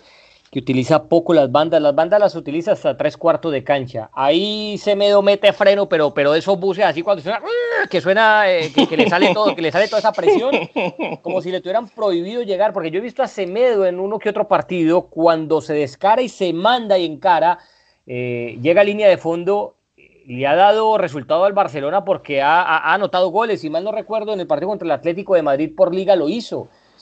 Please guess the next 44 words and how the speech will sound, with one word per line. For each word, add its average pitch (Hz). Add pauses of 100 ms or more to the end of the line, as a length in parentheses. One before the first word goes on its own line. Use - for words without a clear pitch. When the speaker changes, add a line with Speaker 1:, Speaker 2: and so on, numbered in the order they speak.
(280)
Speaker 1:
Cuando 156
se 151
manda, 185
porque 196
es 131
portugués, 160
tiene, 151
tiene, 147
tiene 147
esa 160
picardía, 151 (340)
eh, 110
pero 120
parece 113
que 208
se 151
tiene 208
él 190
mismo, 214
no 202
sé, 196
el, 131
mira, 175
llega 185
a 220
tres 220
cuartos 233
de 196
cancha, 247
él 233
mismo 240
frena 247
y 262
busca 240
a -
Messi. 220
Entonces, 156
claro, 226
eso 208
an-, 220
eso 165
aniquila 226
cualquier 170
sorpresa. 202